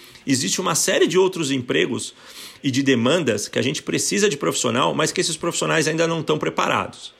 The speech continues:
Então, cabe sim ao gov-, uma parte, uma parcela, cabe ao governo ajudar a equalizar essa, essa conta pra que o país não entre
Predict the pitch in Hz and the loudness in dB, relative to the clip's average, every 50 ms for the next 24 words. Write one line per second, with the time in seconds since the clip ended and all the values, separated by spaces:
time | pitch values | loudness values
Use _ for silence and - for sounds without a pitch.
0 | - - - _ _ _ - 110 113 139 135 147 - - 147 151 156 156 151 - | -20 -20 -20 _ _ _ -12 -4 -2 0 0 0 0 0 0 0 0 0 -2 -4
1 | - 165 165 170 165 156 139 151 147 123 - - - 127 123 139 135 135 - 135 | -4 -2 0 0 0 0 2 0 0 0 -2 -4 -4 -2 0 0 0 0 0 0
2 | 139 156 - - - - - - 135 135 127 - - 131 135 147 160 170 165 - | 0 0 -2 -2 -4 -4 -4 -2 -2 -2 -2 0 0 2 2 2 2 0 -2 -6
3 | - - - _ - - 139 127 120 131 135 139 147 160 131 107 123 139 160 156 | -16 -20 -20 _ -4 -2 -2 0 2 2 2 2 2 2 2 2 2 2 4 2
4 | 147 147 143 123 127 131 117 113 117 120 139 147 - - - - - - - _ | 2 2 0 0 0 0 2 2 2 2 0 -2 -6 -12 -20 -20 -20 -20 -10 _
5 | - 120 127 - - - - 208 185 160 147 120 113 131 131 127 123 120 120 - | 0 2 2 2 2 2 0 2 2 2 2 4 4 4 4 4 2 2 0 0
6 | 123 117 113 110 107 104 104 101 - - _ _ 120 110 - - 120 - - - | -2 -2 -2 -2 -4 -4 -6 -8 -12 -16 _ _ -2 0 0 0 -2 -2 0 0
7 | 123 127 151 - 190 180 196 202 - _ _ _ - 165 - - 208 202 226 - | 0 0 0 -2 -4 -6 -6 -8 -12 _ _ _ -4 -4 -2 -2 -2 0 2 2
8 | 151 156 160 180 220 165 127 139 - - 170 185 190 156 - | 2 2 2 2 2 2 2 2 0 -2 -4 -4 -4 -6 -8